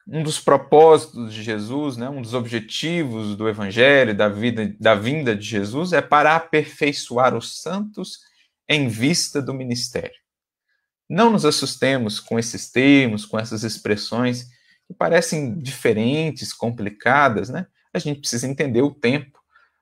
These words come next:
a linguagem da época, o contexto, mas vamos tentar aqui destrinchar isso e tornar isso mais claro. O que que Paulo tá dizendo? Que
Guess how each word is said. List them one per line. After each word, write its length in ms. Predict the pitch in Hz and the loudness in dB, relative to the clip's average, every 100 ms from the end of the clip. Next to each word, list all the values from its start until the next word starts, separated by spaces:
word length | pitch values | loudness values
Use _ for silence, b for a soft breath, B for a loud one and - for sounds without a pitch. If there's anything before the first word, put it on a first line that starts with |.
| _ | _
a 320 | 82 95 95 | -2 0 2
linguagem 720 | 98 104 101 113 127 127 107 | 2 4 6 6 6 4 2
da 100 | 98 | 2
época, 380 | 98 117 120 - | 4 6 4 -2
o 60 | 104 | -8
contexto, 640 | 104 95 - 127 139 - _ _ _ _ | -8 -8 -2 -2 -2 -8 _ _ _ _
mas 160 | 127 127 | -2 0
vamos 220 | 165 180 | 0 -2
tentar 380 | - 160 135 139 | -4 0 2 2
aqui 220 | 131 139 | 2 -2
destrinchar 760 | 127 139 - 123 120 131 123 | -2 -4 -6 -8 -6 -2 0
isso 260 | 110 123 - | 0 -4 -6
e 40 | |
tornar 340 | - 120 104 107 | -4 -2 -2 -4
isso 220 | 107 - | -6 -6
mais 220 | 110 107 | -6 -6
claro. 420 | - 92 98 - | -6 -4 -4 -8
O 40 | _ _ _ _ _ _ | _ _ _ _ _ _
que 140 | - 233 | -2 -2
que 80 | |
Paulo 260 | - 165 156 | 4 4 4
tá 140 | - | 0
dizendo? 500 | 123 104 98 90 87 _ _ _ _ _ _ _ | -4 -4 -4 -6 -8 _ _ _ _ _ _ _
Que 340 | - 147 143 | -8 -6 -6